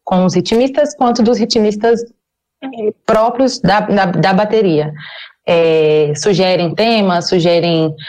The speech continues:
músicas, sugerem formas, sugerem coreografia, sugerem tudo. Então, o, o processo criativo da Banguela é bem participativo.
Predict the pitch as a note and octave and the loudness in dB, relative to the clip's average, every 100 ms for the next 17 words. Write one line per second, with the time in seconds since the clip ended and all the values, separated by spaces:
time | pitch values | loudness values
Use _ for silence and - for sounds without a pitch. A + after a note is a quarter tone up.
0 | - - A3+ B3+ G#3 G3+ F#3 F3 F3+ F#3+ | -12 0 2 2 0 0 0 -2 0 0
1 | F#3+ F3+ F3+ E3+ - G#3 A3+ G#3 G3+ F3+ | 2 0 0 -2 -2 0 2 2 0 -2
2 | - F3 F3 E3+ E3 D#3 D3+ - - G#3 | 0 0 2 2 0 0 -4 -10 -2 0
3 | F#3 E3 - A3+ G#3+ F3+ F3+ F#3 G3 A#3+ | 0 -2 0 2 2 0 0 0 2 0
4 | A#3 E3+ D3+ D3 D#3+ F3+ F3 F3 F3+ F3 | 0 0 0 -2 -2 0 0 0 2 0
5 | E3 F3+ F3 E3+ E3 F#3 E3+ D#3+ D#3 D#3+ | 0 -2 0 -2 0 -2 0 0 0 2
6 | E3+ E3 E3 - F3+ D#3+ F#3+ A3 A#3+ G#3 | 2 2 2 2 0 0 0 0 -2 -4
7 | - A3+ A3 D#3+ C#3+ | -2 -2 0 -2 -2